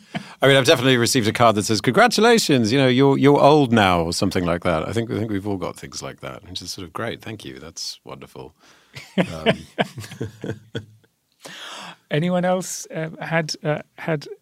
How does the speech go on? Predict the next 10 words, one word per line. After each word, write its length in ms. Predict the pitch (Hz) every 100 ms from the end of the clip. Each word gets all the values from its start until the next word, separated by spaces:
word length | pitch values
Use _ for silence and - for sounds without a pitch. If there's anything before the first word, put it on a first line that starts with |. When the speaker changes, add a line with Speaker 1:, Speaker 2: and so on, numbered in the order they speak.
| _ _ _ _ -
Speaker 2:
had 220 | - 170
struggles 540 | - - 160 156 156 139
with, 280 | 143 139 -
um, 340 | 131 127 135 _ - - - _ - 359 -
useless, 680 | 143 131 165 - 156 143 - _ -
useless 480 | 139 175 - 147
gifts 400 | - 143 147 -
from 280 | - 147 139
well-meaning 440 | 143 151 151 143 139
relatives? 540 | 147 143 165 - -